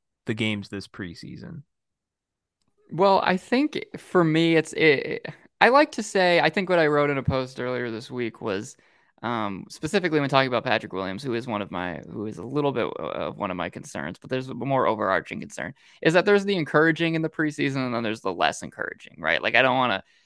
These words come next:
Speaker 2: it, it, just because, like we said, it is a, it is the preseason. So just like how we have to take the good with a grain of salt, I think we have to take the bad.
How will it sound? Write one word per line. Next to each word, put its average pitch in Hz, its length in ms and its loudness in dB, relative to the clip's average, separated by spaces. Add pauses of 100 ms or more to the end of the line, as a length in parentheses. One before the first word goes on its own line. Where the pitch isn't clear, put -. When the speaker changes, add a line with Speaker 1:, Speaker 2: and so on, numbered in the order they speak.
(120)
Speaker 2:
it, - 160 -4
it, - 220 -8
just 135 220 -8
because, 123 480 -2 (220)
like 143 120 2
we 131 80 -2
said, 98 200 0
it 127 100 4
is 156 160 6
a, 151 160 0
it 143 160 2
is 156 160 2
the 151 80 -2
preseason. 127 580 -2
So 113 220 -2
just 127 260 -8
like 127 140 0
how 120 100 0
we 113 60 0
have 113 100 -4
to - 60 -20
take 110 180 -6
the 113 60 -20
good 170 180 -2
with 151 140 -4
a - 20 -2
grain 135 220 0
of 127 60 -8
salt, 117 240 0
I 98 40 -4
think - 180 -16
we 76 60 -8
have 73 80 -8
to - 80 -20
take - 160 -18
the - 80 -20
bad. - 220 -10